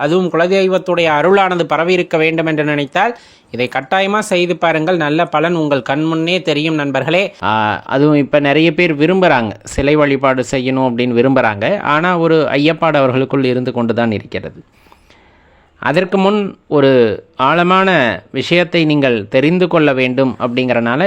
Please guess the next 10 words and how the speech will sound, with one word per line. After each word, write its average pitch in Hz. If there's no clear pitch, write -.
இதை 120
முதல்ல 139
சொல்லிடலாம். 117
இந்த 123
பாவனை 196
அப்படின்ட்டு 139
ஒரு 131
வார்த்தையை 156
கேள்விப்பட்டிருக்கீங்களான்னு 120
தெரியல. 107